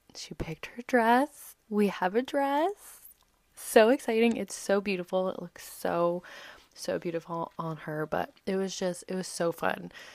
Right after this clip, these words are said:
to spend time with her and her mom and her sister and my mom. And oh my gosh, we just had a great time. And it just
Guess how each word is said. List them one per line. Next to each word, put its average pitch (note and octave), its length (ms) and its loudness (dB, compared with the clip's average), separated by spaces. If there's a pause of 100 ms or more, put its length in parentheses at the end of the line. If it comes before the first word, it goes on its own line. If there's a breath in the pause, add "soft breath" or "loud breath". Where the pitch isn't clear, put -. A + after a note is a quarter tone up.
(160 loud breath)
to D#3+ 420 -4
spend D3+ 320 -10
time G3 240 -4
with F#3+ 140 -2
her E3+ 540 0
and C#3+ 280 -10
her - 160 -18
mom E3+ 420 0
and D3+ 100 -10
her C#3+ 120 -8
sister D#3 840 -4
and C#3 160 -14
my F3 220 -2
mom. E3 400 -4
And D3+ 220 -12 (840 loud breath)
oh F3+ 120 8
my D#3+ 100 4
gosh, - 300 0
we F3 80 -4
just D#3+ 260 -10
had - 440 0 (140)
a E3+ 80 -2
great E3 220 2
time. D3+ 320 -4
And D#3 100 -8
it D#3+ 80 -10
just D#3+ 220 -4